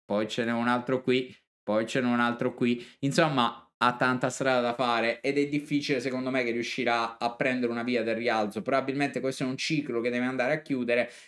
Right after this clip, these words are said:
è anche una coin che viene utilizzata, mm, un, insomma, da un exchange. È, è vero che F T T è il top in questo momento, eh, vi lascio anche il link in descrizione F T T, ragazzi, c'è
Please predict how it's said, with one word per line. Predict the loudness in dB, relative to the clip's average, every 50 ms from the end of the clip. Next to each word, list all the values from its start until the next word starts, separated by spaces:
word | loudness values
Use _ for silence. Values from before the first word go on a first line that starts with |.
| -4
è | 0 2 2
anche | 2 2 0 0 0
una | 0 0 0
coin | 0 0 0 0 0
che | 0
viene | 0 2 0 0
utilizzata, | 0 0 -2 0 0 0 2 2 2 2 2 2 0 0 -2 -6 -6 -4
mm, | -2 0 0 0 0 0 0 0
un, | -2 -2 -2 0 0
insomma, | -2 -2 -2 -2 -2 0 2 2
da | 2 2
un | 2 0 0
exchange. | -2 -2 -4 -8 -6 0 2 2 2 2 2 0 0 0 0 0 0 -2 -6 -14 -20 -16 -4
È, | -2 -2 0
è | 0 2
vero | 4 4 4 6
che | 4 4
F | 4 4 2 0
T | 0 -2 0
T | 2
è | 4 4
il | 4 4 4
top | 4 6 6 6 4 2 2 4 4 4 2
in | 0 -2
questo | 0 0 0 0 0 0
momento, | 2 2 4 4 4 2 0 0 4 6 6 6 4 2
eh, | 0 -2
vi | -2 0
lascio | 0 -2 -2 -2 -2
anche | -2 -2
il | -2 -2
link | -2 -2
in | -2
descrizione | -2 -4 -4 -4 -6 -4 -2 -2 -2 -2
F | -2 -4 -4 -4
T | -4 -6 -4
T, | -2 0 2
ragazzi, | 2 2 2 2 0 0 -2 -6
c'è | -6 -2 2 2 2 2 0 -6